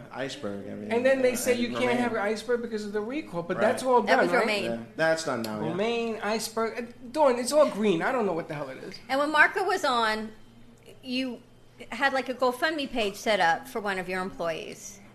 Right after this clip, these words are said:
Speaker 1: For Joey,
Speaker 3: So
Speaker 1: yeah.
Speaker 3: tell us the story, and then we're gonna introduce Joey.
Speaker 1: Well, Joey had a mishap back in, um, middle of August. Uh, he fell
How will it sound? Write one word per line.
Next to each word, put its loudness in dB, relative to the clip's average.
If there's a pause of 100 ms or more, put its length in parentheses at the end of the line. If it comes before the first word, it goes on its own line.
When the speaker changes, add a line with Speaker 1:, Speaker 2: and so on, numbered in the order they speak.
(120)
Speaker 1:
For -12
Joey, -8
Speaker 3:
So 0
Speaker 1:
yeah. -6
Speaker 3:
tell 2
us 0
the -6
story, 0
and -4
then -4
we're -4
gonna -4
introduce -8
Joey. -12 (360)
Speaker 1:
Well, -8
Joey -4
had -6
a -6
mishap -10
back -12
in, -10
um, -12 (260)
middle -6
of -8
August. -10 (1040)
Uh, -10 (100)
he -10
fell -10